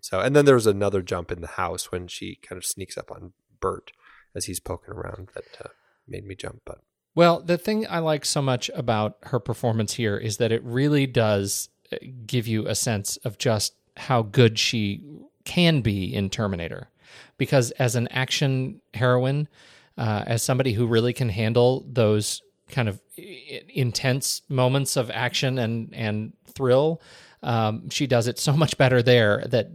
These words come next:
Speaker 2: that it, it just really kind of shines a light on her capacity, uh, it, that, um, that I, I don't think she was, was totally on display in this film.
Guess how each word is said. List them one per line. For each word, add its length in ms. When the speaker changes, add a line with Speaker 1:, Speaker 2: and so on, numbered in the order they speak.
Speaker 2:
that 200
it, 320
it 180
just 260
really 260
kind 200
of 80
shines 280
a 40
light 220
on 120
her 180
capacity, 800
uh, 280
it, 240
that, 380
um, 360
that 220
I, 180
I 100
don't 140
think 140
she 160
was, 280
was 200
totally 560
on 180
display 460
in 140
this 160
film. 280